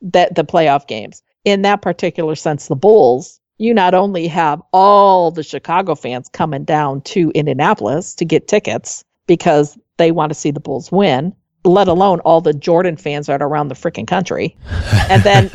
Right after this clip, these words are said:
Speaker 1: you got the Indiana fans, you know, and then the media-wise, and then, of course, my family, <laughs> which I'm from a very large family.
Speaker 2: <laughs>
Speaker 1: So they're all like, "We want tickets." And so, you know, you, when you're in the office, and I don't know how much it's changed now, but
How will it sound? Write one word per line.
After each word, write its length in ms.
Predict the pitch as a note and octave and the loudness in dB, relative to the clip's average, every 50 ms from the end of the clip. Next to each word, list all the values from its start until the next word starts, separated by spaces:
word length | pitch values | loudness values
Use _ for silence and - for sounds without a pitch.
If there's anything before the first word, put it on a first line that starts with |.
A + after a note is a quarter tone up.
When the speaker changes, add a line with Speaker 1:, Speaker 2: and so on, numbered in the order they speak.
| - | 0
Speaker 1:
you 80 | G3 F#3+ | 0 2
got 220 | F#3 G#3 F#3+ - | 2 2 0 0
the 80 | - - | 0 -2
Indiana 380 | G#3+ A#3+ C4 A#3+ B3 C4 C4+ - | -2 0 2 2 2 2 2 0
fans, 480 | - F3 D#3+ C#3 A#2 A#2+ D3+ - - | -2 -2 -6 -6 -6 -10 -12 -12 -8
you 80 | F#3 F3+ | -4 -2
know, 340 | E3+ E3+ E3+ F#3 F#3+ G3+ G3+ - - | 0 0 0 0 -2 -2 -4 -4 -2
and 160 | F#3 F3+ F#3 | 0 2 2
then 140 | F#3+ F#3 F3+ | 2 2 2
the 80 | F3+ | 2
media-wise, 880 | F3+ F#3+ A3+ C#4 D4+ A#3+ F#3 D#3+ D3+ D3 C#3+ C#3+ C3+ B2 B2+ E3 - _ _ _ _ _ - | 0 0 0 0 0 0 0 2 2 0 2 2 0 0 -2 -4 -8 _ _ _ _ _ -4
and 120 | F#3+ F#3 F#3+ | -2 0 0
then, 140 | F#3 F3+ F3+ | 0 0 0
of 100 | F3 - | 0 0
course, 220 | - G3 F3 - | 0 0 0 0
my 160 | F3+ E3 E3 | 0 -2 -2
family, 480 | - - A3 A3 F#3+ D3 A2 A2+ C3+ _ _ - - | 0 0 -2 -2 -2 -2 -6 -8 -10 _ _ -16 -16
<laughs> 160 | - - - | -14 -8 -4
which 200 | G3 E3 - - - | -4 -4 -4 -4 -4
I'm 100 | F3+ E3 | -4 -2
from 200 | D#3+ - G#3 E3+ | 0 0 0 0
a 40 | D#3+ | 0
very 300 | D3 E3+ E3+ E3 D#3 D#3+ | 2 2 2 4 2 2
large 300 | D#3+ D#3+ D3+ D#3 - - | 2 2 2 2 2 0
family. 420 | - D4 D#4+ D#4+ C4 G3+ E3+ C#3 B2+ A#2+ | 2 2 4 4 4 2 0 0 -2 -2
Speaker 2:
<laughs> 40 | - - A#2+ F#2 _ _ _ _ _ _ _ _ _ - A#2+ G#2+ | -2 -2 -6 -6 _ _ _ _ _ _ _ _ _ -2 0 2
Speaker 1:
So 180 | - B3+ G#3+ | 2 2 2
they're 220 | G#3+ A3 B3+ C#4 C4+ | 2 2 2 2 4
all 120 | A#3 A3+ | 4 4
like, 320 | A#3 A#3 G#3+ G3+ G3+ G3+ - - - - - | 2 2 0 0 -2 -4 -8 -12 -14 -4 2
"We 140 | - F#4+ G4+ | 4 4 6
want 240 | F4 - G4+ - - | 6 4 0 0 -2
tickets." 500 | - F#4+ D#4+ F4+ E4+ - E3+ _ - - | -2 -2 0 0 -2 -2 -4 _ -16 -18
And 140 | G3 G3+ | -16 -8
so, 180 | - - B3+ A3+ | -2 0 0 0
you 160 | A#3 B3 A#3 | 0 -2 -2
know, 120 | G3+ F#3 G3+ | -2 -2 -2
you, 280 | A#3 C4 C#4+ C4 A#3+ _ _ _ _ _ | -2 -4 -8 -12 -14 _ _ _ _ _
when 300 | - G#3 B3+ C#4 C4+ B3+ | -4 0 2 2 2 2
you're 140 | B3 B3 A#3 | 0 0 0
in 100 | G#3+ G3+ | 0 0
the 120 | G3 F#3 | 0 0
office, 460 | E3 E3 F3 F3 - - D3+ D#3 - | 2 2 2 0 0 -2 -6 -6 -4
and 140 | - F3+ F3 | -4 -2 -2
I 40 | E3+ | 0
don't 160 | F3+ F#3 - | -2 -2 -2
know 160 | F#3+ F3+ E3+ | -4 -4 -4
how 200 | D#3 - F#3 D#3 | -2 -2 -2 0
much 320 | D#3 E3 E3 D3+ - - - | 0 -2 -4 -6 -6 -8 -14
it's 200 | C#3+ - - - | -14 -14 -16 -14
changed 460 | - - E3+ D3+ D#3 E3 D#3 - - | -10 -8 -8 -6 -8 -8 -10 -8 -6
now, 260 | E3+ F3 D#3 D3+ D#3 | -4 -2 -2 -2 -2
but 300 | D#3+ E3 E3 - - _ | -2 -2 -2 -4 -4 _